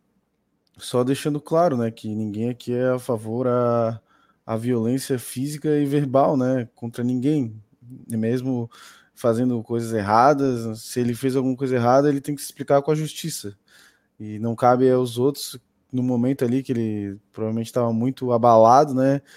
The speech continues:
ainda ficar na cabeça do cara, o que passou, já passou, agora ele,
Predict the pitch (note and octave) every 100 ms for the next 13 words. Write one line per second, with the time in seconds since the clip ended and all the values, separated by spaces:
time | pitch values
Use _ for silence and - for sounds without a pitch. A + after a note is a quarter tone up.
0 | _ _ G#2+ B2 A#2+ G#2 - A#2 B2+ C#3
1 | C#3+ C3 C#3+ - B2+ - B2+ D3+ D3 A#2
2 | G#2+ G2+ _ _ _ _ _ _ _ -
3 | _ - - E3 D#3 - D#3+ G3+ A3 -
4 | A3+ - G3 G3+ C3+ A2+ C3 D3 E3